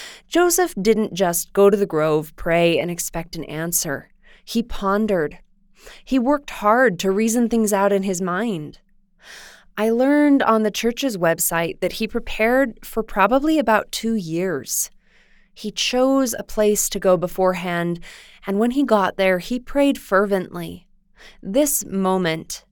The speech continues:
was so important to the restoration of the gospel of Jesus Christ that Satan tried to prevent it. He tried to destroy Joseph. But when Joseph called upon God to help him,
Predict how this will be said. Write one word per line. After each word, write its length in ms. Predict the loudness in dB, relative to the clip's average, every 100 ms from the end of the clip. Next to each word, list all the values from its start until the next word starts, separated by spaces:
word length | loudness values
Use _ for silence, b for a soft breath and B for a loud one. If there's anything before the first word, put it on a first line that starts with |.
| _
was 160 | -2 0
so 280 | 2 2
important 520 | 4 2 2 0 -2 -4
to 60 |
the 120 | -2 0
restoration 760 | 0 0 2 4 4 2 -2
of 80 | 0
the 80 | 0
gospel 500 | 2 2 2 0 0
of 140 | 0
Jesus 340 | -2 -4 -4
Christ 600 | -4 -2 -2 -2 -4 -6 b b b b
that 120 | -8 -4
Satan 440 | 0 0 0 -4
tried 260 | 0 0 -2
to 80 | -4
prevent 440 | -4 -2 -4 -6
it. 320 | -12 -16 -20 -20 B B B
He 280 | -2 0 0
tried 480 | 0 4 6 4
to 80 | 2
destroy 640 | 0 -2 -4 -2 0 2 0
Joseph. 720 | -2 -4 -4 -6 -10 -16 -20 -20 -20 b b b b
But 140 | 0 6
when 280 | 8 8 8
Joseph 480 | 8 6 4 0
called 300 | 2 6 6
upon 320 | 4 2 0 2
God 320 | 4 4 2
to 80 | -4
help 360 | -2 -2 0
him, 360 | -2 -2 -4